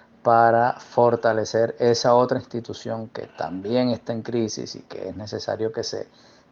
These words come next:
que se, eh, actualice, que se modifiquen algunas cuestiones, porque sin duda la, eh, la, la,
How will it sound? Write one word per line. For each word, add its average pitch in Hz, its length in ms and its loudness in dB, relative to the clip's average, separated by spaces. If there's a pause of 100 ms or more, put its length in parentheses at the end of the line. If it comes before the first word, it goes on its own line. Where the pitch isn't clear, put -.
que - 100 -8
se, 101 540 -6
eh, - 340 -12 (520)
actualice, 107 960 -2
que 101 160 -8
se 101 600 -8 (380)
modifiquen 113 960 -2
algunas 107 440 -6
cuestiones, 107 460 -8
porque 117 260 -8
sin 98 160 -10
duda 104 340 -2
la, 110 400 -2 (480)
eh, - 440 -14 (500)
la, - 320 -10 (360)
la, 95 420 -8